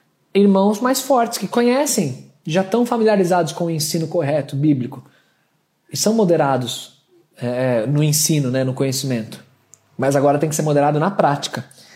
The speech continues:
Porque o que, que acaba acontecendo na prática? O irmão mais forte,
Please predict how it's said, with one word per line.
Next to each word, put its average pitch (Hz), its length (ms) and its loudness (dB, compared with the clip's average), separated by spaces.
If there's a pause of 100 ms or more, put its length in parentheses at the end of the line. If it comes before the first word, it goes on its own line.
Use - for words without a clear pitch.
(300)
Porque 202 220 2
o 202 220 -2
que, 226 120 -2
que 220 60 0
acaba 208 240 2
acontecendo 190 380 0
na 196 140 2
prática? 135 540 -2 (1300)
O 320 320 6
irmão 156 440 4
mais 139 300 0
forte, 165 720 0